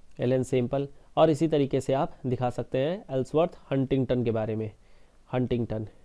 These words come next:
ठीक है। तो जो लोग भी कंट्रीब्यूटर याद कर रखे हों उनको अब समझ में भी आ रहा होगा,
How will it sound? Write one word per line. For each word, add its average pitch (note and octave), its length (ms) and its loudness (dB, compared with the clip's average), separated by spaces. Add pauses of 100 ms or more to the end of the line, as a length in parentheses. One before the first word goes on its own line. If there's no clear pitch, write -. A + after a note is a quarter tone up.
(100)
ठीक C3+ 140 0
है। E3+ 140 -2 (300)
तो C#3+ 80 2
जो C#3+ 140 8
लोग D#3+ 200 8
भी E3 400 6
कंट्रीब्यूटर C3+ 520 2
याद C3+ 220 4
कर C#3+ 140 0
रखे C3+ 260 -2
हों C3+ 140 2
उनको C3+ 220 2
अब C#3 80 2
समझ C3+ 260 0
में C3+ 140 2
भी C3 120 2
आ B2+ 120 4
रहा B2 100 2
होगा, A#2 380 2